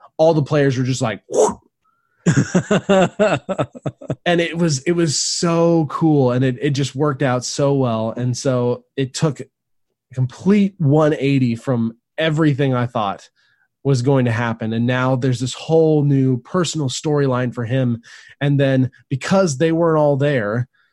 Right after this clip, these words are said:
Speaker 1: the two that had gone back witnessed this, like, terrorist act against the city by this other, this, like, rogue faction of Dragonborn, where they set off this mana bomb and basically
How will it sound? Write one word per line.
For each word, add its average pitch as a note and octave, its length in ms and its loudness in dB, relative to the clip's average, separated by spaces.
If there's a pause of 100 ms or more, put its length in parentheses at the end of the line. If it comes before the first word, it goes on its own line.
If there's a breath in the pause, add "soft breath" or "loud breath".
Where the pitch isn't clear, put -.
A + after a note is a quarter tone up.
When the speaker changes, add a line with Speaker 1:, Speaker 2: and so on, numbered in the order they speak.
(260)
Speaker 1:
the D3 80 -2
two F#3+ 300 0
that E3+ 100 2
had C#3+ 160 0
gone C#3+ 300 2
back D3 340 -2
witnessed C3 720 -4
this, A#2+ 220 -6
like, A2+ 300 -4 (260)
terrorist D#3 580 0
act A#2 320 -6
against B2+ 420 -4
the A#2 40 -8
city B2+ 540 -2 (640)
by B2+ 200 0
this B2 320 -4 (140)
other, C3+ 320 0
this, B2+ 400 -4
like, A#2+ 360 -4
rogue C#3 400 0
faction C3 520 -4
of A2 120 -6
Dragonborn, B2+ 580 -2
where A#2+ 120 -4
they A2 100 -8
set D3+ 240 -2
off C3 120 0
this B2+ 160 -8
mana B2+ 320 0
bomb A2 360 -6
and G#2 220 -10 (220)
basically B2 680 -4